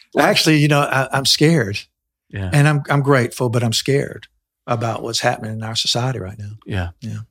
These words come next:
Speaker 2: So we've got this new book out, Hope in the Age of Addiction, How to Find Freedom and Restore Your Relationships,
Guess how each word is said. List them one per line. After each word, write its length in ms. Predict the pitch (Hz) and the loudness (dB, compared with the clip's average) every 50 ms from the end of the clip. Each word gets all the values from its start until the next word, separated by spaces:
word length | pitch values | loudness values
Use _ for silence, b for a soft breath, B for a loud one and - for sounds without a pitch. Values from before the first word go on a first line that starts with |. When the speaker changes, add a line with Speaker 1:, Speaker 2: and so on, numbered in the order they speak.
| _ _ _ _ _ _ _ _ b b b b b b b b b | _ _ _ _ _ _ _ _ b b b b b b b b b
Speaker 2:
So 100 | - 135 | -4 0
we've 60 | 131 | 2
got 160 | 156 160 156 | 2 2 2
this 160 | 165 151 - - | 0 -2 2 4
new 120 | 156 147 | 4 4
book 260 | 135 139 139 135 - | 6 4 4 4 4
out, 300 | 131 120 117 117 123 - | 2 4 4 4 2 0
Hope 240 | 113 120 127 131 131 | 0 2 2 2 2
in 80 | 139 123 | 2 0
the 120 | 120 123 | 2 2
Age 140 | 120 117 117 | 2 0 0
of 60 | 123 | -2
Addiction, 520 | 127 113 110 107 98 - - - 117 127 - _ _ _ _ _ _ _ _ _ - | -4 0 0 0 0 0 -4 -4 -6 -6 -8 _ _ _ _ _ _ _ _ _ -6
How 240 | 104 120 113 107 104 | -2 0 0 0 -2
to 180 | 104 - 107 | -4 -10 -12
Find 340 | 98 - 123 110 107 104 104 - | -6 -2 0 0 0 0 -2 -2
Freedom 380 | - 127 123 123 127 120 117 113 | -2 0 0 0 0 0 0 -2
and 80 | 98 92 | -2 -4
Restore 360 | 90 - - - 110 110 113 | -4 -6 -4 -4 -2 -2 0
Your 120 | 107 110 | 0 0
Relationships, 920 | 107 107 104 101 98 95 - - - - 101 95 92 90 - - - - | 0 0 0 0 -2 -2 -6 -8 -6 -4 -2 -2 -2 -4 -8 -14 -16 -16